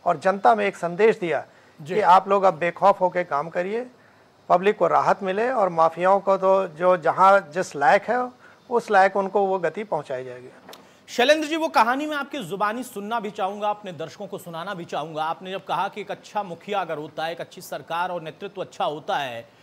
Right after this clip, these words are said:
Speaker 2: तो ऐसे लोगों के खिलाफ जो लोग अच्छा काम कर रहे हैं, उस तरह का व्यवहार नहीं होता है जैसा आपके साथ हुआ, और बाहुबलियों के साथ वो व्यवहार होता है जो अभी हो रहा है।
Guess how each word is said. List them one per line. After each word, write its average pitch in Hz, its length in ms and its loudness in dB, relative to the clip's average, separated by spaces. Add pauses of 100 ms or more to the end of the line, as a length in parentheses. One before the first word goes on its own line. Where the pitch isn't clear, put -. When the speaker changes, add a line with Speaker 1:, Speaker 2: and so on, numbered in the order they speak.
(160)
Speaker 2:
तो 202 80 -8 (100)
ऐसे 202 340 -4
लोगों 202 380 -8
के 185 140 -10
खिलाफ 175 440 -6 (180)
जो 175 140 -10
लोग 190 360 -2
अच्छा 185 300 -6
काम 185 280 -10
कर 185 180 -8
रहे 180 200 -8
हैं, 156 340 -8
उस - 180 -14
तरह 202 180 -4
का 220 140 -6
व्यवहार 190 360 -4
नहीं 208 120 -14
होता 196 240 -8
है 214 80 -4
जैसा 196 220 -10
आपके 202 240 -8
साथ 185 280 -8
हुआ, 95 260 -10 (240)
और 170 100 -4
बाहुबलियों 175 560 -2
के 240 140 -10
साथ 214 460 -4
वो 185 180 -4
व्यवहार 214 320 2
होता 208 260 -4
है 220 100 -2
जो 208 120 -8
अभी 175 260 -8
हो 180 160 -6
रहा 139 180 -2
है। - 180 -14